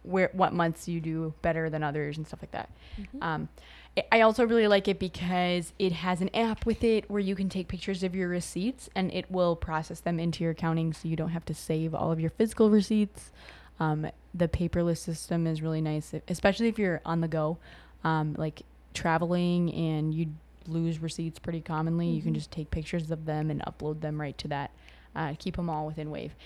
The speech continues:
Speaker 1: And that is totally free.
Speaker 2: Woohoo!
Speaker 1: Yeah. Okay, so payment processing in general, though, let's be real. If you take someone's credit card, you're gonna have to pay a fee, regardless of who you go through, because, um,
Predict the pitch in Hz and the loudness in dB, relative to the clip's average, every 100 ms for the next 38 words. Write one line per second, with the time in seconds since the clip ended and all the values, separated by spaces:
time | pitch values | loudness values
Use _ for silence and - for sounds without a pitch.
0 | - - 196 214 220 220 220 220 294 320 | -8 2 6 8 8 4 0 4 4 6
1 | 330 330 330 330 339 330 330 330 330 311 | 6 6 6 6 6 2 -2 2 4 4
2 | 294 285 277 269 233 220 196 185 175 165 | 6 4 4 2 0 -2 -2 -2 -2 -2
3 | 427 453 466 453 440 403 320 240 180 165 | -2 0 0 0 -2 -2 0 2 4 2
4 | 156 - - 240 240 214 214 240 320 311 | 0 -14 -6 0 2 2 0 4 4 8
5 | 240 214 214 214 185 170 170 180 185 190 | 8 6 2 2 4 4 2 4 4 4
6 | 196 196 - 185 185 - 190 175 180 180 | 4 0 -6 -2 -2 0 -2 2 4 4
7 | - 160 190 208 208 196 - 175 165 180 | 2 -4 0 2 2 -2 -4 -4 -2 -2
8 | 175 - 165 160 180 185 180 185 175 180 | -2 -2 -6 -2 0 0 -2 -2 0 0
9 | 180 165 143 - 156 165 - - 175 - | 0 -4 -8 -8 -4 -4 -4 -6 -10 -4
10 | 170 - - - - - - - - 196 | -4 -4 -10 -8 -10 -12 -20 -20 -8 -2
11 | 190 175 175 170 - 180 - 180 175 170 | 0 2 0 0 -2 -4 -2 -2 0 0
12 | 165 - 170 165 165 - 185 185 - 170 | 0 -2 -2 -2 -4 -10 -8 -8 -2 0
13 | 165 165 160 - - - - - 170 165 | 2 0 -2 -10 -20 -20 -20 -2 2 4
14 | 160 | 4